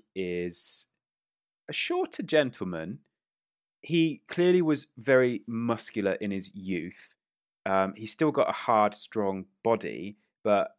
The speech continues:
he's just getting to the point where, like, he's starting to get old. You also see from the way he carries himself,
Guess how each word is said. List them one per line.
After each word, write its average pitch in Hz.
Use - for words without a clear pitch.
he's 120
just -
getting 95
to -
the 90
point 90
where, 87
like, 82
he's 101
starting 92
to -
get 90
old. 107
You 120
also 139
see 127
from 110
the 110
way 110
he 101
carries 113
himself, 78